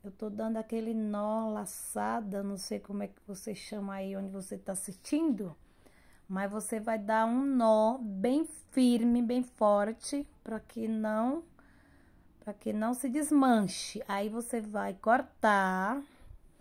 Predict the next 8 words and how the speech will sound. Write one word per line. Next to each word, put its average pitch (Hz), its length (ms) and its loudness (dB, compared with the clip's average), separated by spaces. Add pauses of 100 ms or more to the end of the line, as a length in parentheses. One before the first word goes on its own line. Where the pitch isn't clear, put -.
(720)
e 339 280 2
depois 214 1000 -4
que - 180 -14
você, 202 720 -8 (960)
eu 202 100 -10
dei 190 180 -6 (200)
três 330 360 8
nó 190 420 2